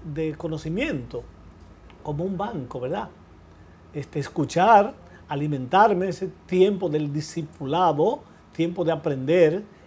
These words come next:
y de configurarme con Cristo para luego enviarme a la misión. Entonces, abrir el oído, abrir el oído significa escucha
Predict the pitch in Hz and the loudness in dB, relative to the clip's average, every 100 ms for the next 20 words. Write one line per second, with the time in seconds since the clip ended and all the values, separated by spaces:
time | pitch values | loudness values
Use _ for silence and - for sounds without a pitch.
0 | - 156 160 190 190 180 190 147 135 208 | -4 -2 0 2 2 2 0 2 6 6
1 | 285 294 233 185 185 170 - - 185 254 | 6 2 -2 -2 -2 -2 -2 -2 -2 -2
2 | - - - - - - 151 156 143 147 | -8 -20 -20 -20 -20 -8 -4 -4 -4 -2
3 | 214 180 165 165 - - 147 143 135 151 | 0 0 -2 -8 -12 -10 -8 -6 -6 -6
4 | 202 170 151 131 127 - - 147 117 101 | -6 -6 -6 -8 -10 -10 -4 -4 -4 -10
5 | - - - - 160 175 156 135 147 254 | -20 -20 -20 -10 -6 -4 -4 -2 0 4
6 | 269 240 196 170 151 180 302 - - - | 8 8 8 6 6 4 4 -4 -20 -20
7 | - - - 135 143 185 220 190 170 156 | -20 -20 -14 -8 -2 0 4 4 4 0
8 | 170 160 175 175 170 - - - 151 - | -6 -2 0 0 -2 -10 -12 -8 -8 -4
9 | - 302 240 139 120 | 2 2 2 -2 -6